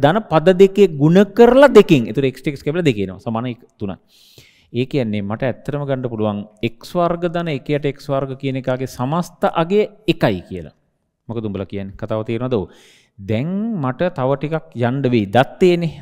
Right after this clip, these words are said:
දත්තේ ඇතුලේ මට ඕන එක හොඳට පේන්නේ නැහැ. මම ෂේප් එකේ ගන්නම් පොදු හරයක්. උඹලාට තේරෙනවද පොදු හරයක් මම ගත්තොත් එනවා නේද x වල හතර ධන එකක් සමානයි එක කියලා එකක් එනවා නේද? කතාවක් වශයෙන් ලස්සනයි.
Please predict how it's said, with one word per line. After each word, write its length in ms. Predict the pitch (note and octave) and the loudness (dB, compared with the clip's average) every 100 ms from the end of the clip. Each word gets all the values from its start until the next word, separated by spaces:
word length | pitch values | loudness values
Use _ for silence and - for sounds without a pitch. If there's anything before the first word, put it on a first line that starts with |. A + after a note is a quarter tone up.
| A#2 | -4
දත්තේ 320 | A2+ - D#3+ | -4 0 0
ඇතුලේ 280 | C#3+ D#3+ D#3+ | 0 0 -2
මට 100 | D#3+ | 0
ඕන 240 | D3 D3+ | 2 2
එක 120 | D#3+ E3+ | 0 -4
හොඳට 480 | C3+ C#3+ E3+ F#3 F#3+ F#3 | -4 2 4 4 4 2
පේන්නේ 400 | F3 B2+ A#2 - | 2 4 0 0
නැහැ. 240 | - - _ - | -8 -20 _ -8
මම 160 | B2+ | -6
ෂේප් 380 | D#3 B2 B2 - | -2 -2 -2 -4
එකේ 160 | C#3 C3+ | -8 -6
ගන්නම් 260 | C3+ C#3+ C#3 | -8 -8 -8
පොදු 160 | G#2+ F#2+ | -8 -6
හරයක්. 320 | G2 D#2+ F#2 _ B2+ | -8 -10 -18 _ -8
උඹලාට 320 | A#2+ B2+ - | -6 -6 -6
තේරෙනවද 320 | A#2+ B2+ D3 C#3+ | -6 -6 -8 -8
පොදු 160 | A#2 B2+ | -6 -4
හරයක් 260 | D3 D3+ D3+ | -4 -4 -6
මම 140 | C3+ A2+ | -6 -4
ගත්තොත් 380 | G2+ - G#2 G2 _ _ _ _ | -4 -4 -8 -8 _ _ _ _
එනවා 300 | A2+ C3 C3+ | -4 -2 -4
නේද 240 | C3+ C3+ C3 A#2 A2+ | -4 -4 -6 -4 -6
x 180 | - C#3+ | -6 -6
වල 140 | C#3 B2+ | -6 -6
හතර 260 | C3+ C3+ B2+ | -6 -6 -4
ධන 180 | A2+ A2+ G#2+ | -4 -2 -4
එකක් 160 | G2 F#2+ _ _ _ | -8 -14 _ _ _
සමානයි 580 | A#2 B2 C3 C3+ C#3+ C#3 _ - | -8 -6 -6 -6 -8 -12 _ -6
එක 140 | - - | -4 -4
කියලා 200 | B2 G2+ | -4 -4
එකක් 220 | F2 - | -10 -14
එනවා 160 | F#2 F2+ | -16 -16
නේද? 180 | F2+ _ _ _ _ _ _ _ | -18 _ _ _ _ _ _ _
කතාවක් 340 | - A#2 A#2 | -10 -8 -6
වශයෙන් 220 | A2+ B2 A2 | -8 -6 -4
ලස්සනයි. 360 | G2 - F2 | -6 -8 -16